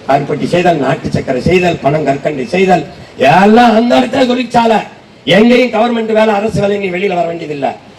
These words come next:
வாழ்விடத்துல வேலை தர அண்ணன், நீ என்னை வெள்ள விட்டு,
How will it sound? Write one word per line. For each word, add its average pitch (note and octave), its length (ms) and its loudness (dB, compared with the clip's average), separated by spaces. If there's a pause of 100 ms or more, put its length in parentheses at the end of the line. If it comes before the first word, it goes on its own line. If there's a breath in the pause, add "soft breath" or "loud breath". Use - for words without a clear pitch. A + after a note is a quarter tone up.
(140)
வாழ்விடத்துல F3 720 0
வேலை D3+ 220 -4
தர C#3+ 240 -4
அண்ணன், C3 300 -6 (380)
நீ D#3 160 -6
என்னை D3 320 0
வெள்ள E3 160 -2
விட்டு, - 200 -8